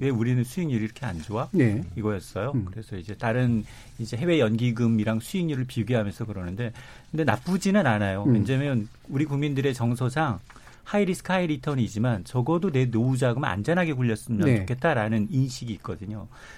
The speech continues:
Speaker 1: 그래서 해외 대체 투자를 하는데 해외에 가서 건물 사고 부동산 사고 그 건물 가치가 내려가면 바로 기사화돼요.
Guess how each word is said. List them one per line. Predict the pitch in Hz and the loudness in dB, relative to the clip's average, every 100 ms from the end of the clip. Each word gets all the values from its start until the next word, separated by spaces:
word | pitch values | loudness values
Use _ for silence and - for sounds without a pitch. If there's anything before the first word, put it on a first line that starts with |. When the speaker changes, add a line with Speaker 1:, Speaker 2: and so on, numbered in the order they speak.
| - | -8
Speaker 1:
그래서 | 113 - | -6 -4
해외 | 143 170 | 0 0
대체 | 143 127 151 | 2 0 0
투자를 | 139 - 135 127 | -2 0 4 4
하는데 | 123 117 120 | 4 2 2
해외에 | 185 170 | 2 4
가서 | 135 127 | 2 2
건물 | 123 117 123 | 0 2 2
사고 | 123 113 | 2 -2
부동산 | - 131 131 123 | 2 2 2 2
사고 | 120 113 117 127 - - | 0 0 -4 -6 -16 -6
그 | - | -2
건물 | 147 139 156 | 0 2 4
가치가 | 147 135 131 | 2 2 2
내려가면 | 117 131 117 123 | 4 4 4 2
바로 | 123 - 127 | -2 -4 -4
기사화돼요. | 123 147 104 90 92 98 | -2 -2 -2 -4 -10 -4